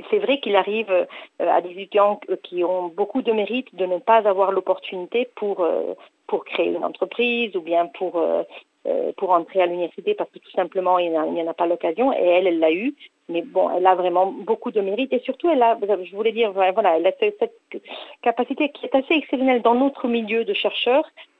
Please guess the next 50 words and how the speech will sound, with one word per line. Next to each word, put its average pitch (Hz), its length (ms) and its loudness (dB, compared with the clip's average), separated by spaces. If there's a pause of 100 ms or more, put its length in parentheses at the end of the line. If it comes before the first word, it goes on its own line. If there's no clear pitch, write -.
(100)
de 220 80 -6
conjuguer 254 680 0
une 180 640 -8 (260)
très - 120 -14
bonne 247 200 4
intelligence 220 680 0
et 180 60 -2
de 160 180 -2 (140)
grandes 220 240 0
capacités 208 420 0
de 196 120 2
recherche 196 520 0
et 254 180 -2
ses 302 140 -2 (180)
capacités 262 480 -4
aussi 269 300 -2
humaines, 247 580 0
pratiques, 226 560 0 (320)
qui 233 100 -8
ne 220 40 -10
sont 247 220 -2
pas 349 160 4 (120)
très, 254 460 0 (460)
euh, 220 220 4
pas 277 140 0
très 285 200 -2
fréquentes 285 360 2
dans 240 120 4
notre 226 240 -2
milieu 240 480 2
où 208 100 2
on 202 160 0
est 202 60 2
un 202 100 4
peu 208 160 -6
des 214 220 -2
geeks 254 240 -4 (100)
souvent, 226 320 2
on 202 100 0
est 190 60 0
un 180 120 -2
peu 226 460 0
timide, 233 380 -4
on 208 80 0
ne 202 60 -6
sait 220 80 -4
pas 214 140 0
trop, 214 200 -6 (100)
trop 226 180 -2
quoi, 214 260 2